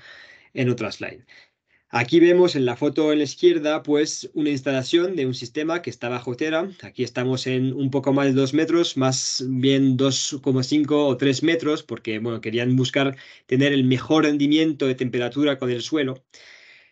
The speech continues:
Es una solución que, bueno, que es, es mundial. Tenemos referencias en muchos países, en Francia, Marruecos, China, Serbia, otros países, y ahora ya estamos mirando hasta en México haciendo estudios.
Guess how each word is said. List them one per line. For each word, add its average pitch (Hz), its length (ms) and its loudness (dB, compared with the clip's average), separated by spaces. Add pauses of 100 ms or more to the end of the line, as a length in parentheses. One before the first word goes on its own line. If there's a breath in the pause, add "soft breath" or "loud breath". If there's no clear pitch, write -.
(120 loud breath)
Es 135 220 -2
una 160 140 2
solución 165 520 0
que, 131 140 0
bueno, 101 240 -4
que 110 100 -10
es, 117 60 -4
es 135 320 -4
mundial. 160 480 4
Tenemos 139 320 0
referencias 143 500 -2
en 143 180 0
muchos 143 440 0
países, 139 840 0
en 110 120 -14
Francia, 127 280 -4
Marruecos, 131 540 0
China, 143 340 -2
Serbia, 139 640 0
otros 127 300 -4
países, 131 580 0
y 117 140 -4
ahora 117 200 -2
ya 117 100 -2
estamos 123 360 -4
mirando 123 540 0
hasta 110 380 -2
en 110 80 -2
México 123 400 -2
haciendo 120 280 -2
estudios. 131 600 2